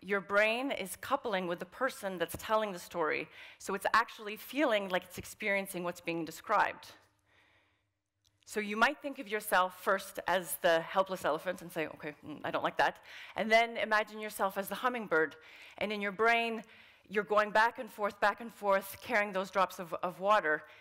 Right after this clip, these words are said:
and then you might relate that story to your own life. Through a process known as neural coupling, your brain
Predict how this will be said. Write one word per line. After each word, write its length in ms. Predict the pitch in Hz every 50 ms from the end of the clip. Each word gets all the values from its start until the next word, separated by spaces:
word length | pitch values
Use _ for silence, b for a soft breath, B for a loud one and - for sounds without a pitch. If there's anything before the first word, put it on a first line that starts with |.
| B B -
and 100 | 190 202
then 80 | 202
you 80 | 208 208
might 180 | 208 202 185
relate 280 | 185 202 208 202 190 185
that 120 | 196 185
story 260 | - - - 196 196 190
to 140 | - -
your 140 | 196 185 180
own 220 | 156 143 185 196 196
life. 400 | 170 139 139 - - - - - - _ _ _ _ _ _ _ _ b b b b b b b b b b b b _ _ _ _ _ _ _ _ _ _ _ _ _ _ _ _ _ _ _ _ _ _ _ _ _ _ _ _ _ _ _ _ _ _ _ _ _ _ _ _ _ _ _ _ -
Through 160 | 240 214 220
a 60 | 220
process 600 | 220 - 262 254 262 277 - 285 247 247 - - - -
known 220 | 220 214 220 214
as 160 | 202 190 175
neural 240 | 196 214 220 220 208
coupling, 640 | 214 - 220 220 220 - 220 165 165 160 165 170 - -
your 220 | 185 196 202 214
brain 520 | 208 175 196 202 214 202 190 180 190 196